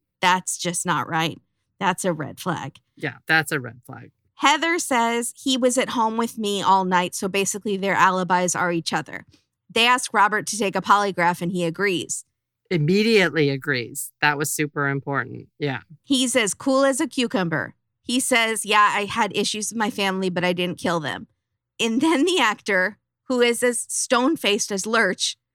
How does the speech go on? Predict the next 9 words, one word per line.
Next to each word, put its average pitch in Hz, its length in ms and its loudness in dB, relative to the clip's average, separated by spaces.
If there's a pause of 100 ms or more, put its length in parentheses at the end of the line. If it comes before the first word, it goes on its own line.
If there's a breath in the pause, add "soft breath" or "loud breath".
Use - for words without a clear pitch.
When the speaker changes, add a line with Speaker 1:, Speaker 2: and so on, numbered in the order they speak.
(320)
Speaker 1:
sees 269 360 -2
a 254 80 2
fly 233 920 2 (680)
on 220 220 4
the 220 80 -2
table 220 460 2
that 196 180 0
is 196 160 -2
motionless, 226 920 0